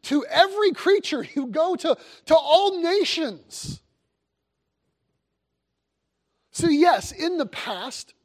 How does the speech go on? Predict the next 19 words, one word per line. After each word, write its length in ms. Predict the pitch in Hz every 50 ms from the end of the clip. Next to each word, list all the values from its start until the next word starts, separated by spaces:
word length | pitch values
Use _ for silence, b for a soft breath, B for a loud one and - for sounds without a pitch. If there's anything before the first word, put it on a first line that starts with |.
| -
right, 180 | 190 214 247 247
in 160 | 226 220 208
verse 260 | 170 208 220 214 -
eleven, 380 | 208 190 196 175 175 190 285 254
in 160 | 202 196 170
times 600 | - - - 214 202 208 208 214 208 196 - -
past, 720 | - - - 170 147 131 147 175 262 - - - - - _ _ _ _ _ _ _ _ _ _ _ _ _ _ _ _ _ _ _ _ _ _
that's 300 | - 233 277 320 - -
what 180 | 320 277 - -
we 140 | 220 220
were, 400 | 208 196 208 262 320 311 262 240
but 220 | 202 170 214 208 185
that 200 | 214 262 349 311
is, 300 | 247 208 196 185 - -
Paul 300 | _ - - 214 214 208
says, 480 | - - 185 165 151 143 127 - - _ _ _ _ _ _ _ _ _
past. 720 | - - - 330 359 330 135 - - - - - - - - _ _ _ _ _ _ _ _ _ _ _ _ _ _ _ _ _ _ _ _ _ _ _ _ _ _ _ _ _ _ _ _ _ _ b b b b b b b b
Those 520 | - 156 151 226 254 311 349 349 277 - -
distinctions 1200 | 226 190 240 254 - - - - - 359 330 349 320 - - - - 208 190 190 220 226 -